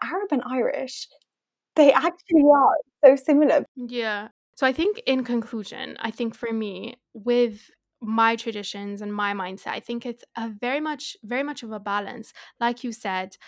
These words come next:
Speaker 2: um, my, kind of my moral compass and that sort of aspect of me comes very much from religion. But I don't really wanna associate that with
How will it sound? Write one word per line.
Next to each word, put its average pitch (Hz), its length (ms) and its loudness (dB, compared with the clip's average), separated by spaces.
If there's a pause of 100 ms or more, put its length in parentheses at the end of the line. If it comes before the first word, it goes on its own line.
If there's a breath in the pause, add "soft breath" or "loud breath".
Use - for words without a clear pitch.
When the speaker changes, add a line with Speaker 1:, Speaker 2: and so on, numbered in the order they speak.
(380 soft breath)
Speaker 2:
um, 202 380 -8 (440)
my, 208 760 -6 (1200)
kind 277 200 0
of 294 60 -2
my 294 180 -2
moral 285 440 -2
compass 240 760 -8
and 226 280 -4
that 226 380 0
sort 220 200 -10
of 208 120 -12
aspect 214 460 -8
of 208 140 -10
me 220 300 -8
comes 220 400 -8
very 220 180 -8
much 208 220 -10
from 208 240 -12
religion. 196 640 -10 (120)
But 214 100 -8
I 214 60 -6
don't 226 220 -4
really 240 200 -4
wanna 214 360 -6
associate 202 540 -12
that - 280 -8
with 202 400 -16